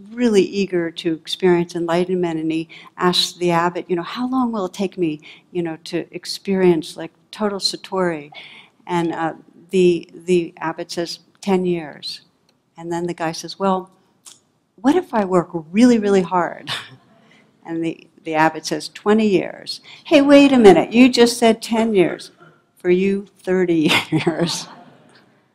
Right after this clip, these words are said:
But you get the idea that if we're in a conversation and we're trying to make something happen,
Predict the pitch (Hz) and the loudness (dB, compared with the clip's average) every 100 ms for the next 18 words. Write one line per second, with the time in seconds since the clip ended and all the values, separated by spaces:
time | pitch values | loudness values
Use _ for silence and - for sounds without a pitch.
0 | _ _ _ _ _ _ _ _ _ _ | _ _ _ _ _ _ _ _ _ _
1 | _ _ _ _ _ _ _ _ 226 220 | _ _ _ _ _ _ _ _ -8 -4
2 | 220 220 220 214 202 190 208 208 160 - | 0 -2 -2 -10 -8 -8 -10 -10 -10 -14
3 | - 170 180 170 _ _ _ _ _ - | -16 -4 -4 -4 _ _ _ _ _ -2
4 | 208 208 - 214 202 190 185 - _ - | -2 -2 -10 -4 -2 -2 -2 -8 _ -4
5 | 208 202 202 - 202 190 190 - 196 220 | 0 0 -4 0 0 0 -6 -2 -2 -4
6 | - 180 170 170 175 175 185 180 180 180 | -2 -2 -2 -6 -10 -6 -4 -2 0 -2
7 | 180 - 180 180 170 165 156 151 175 208 | -2 -4 -4 -6 -14 -12 -14 -12 -14 -16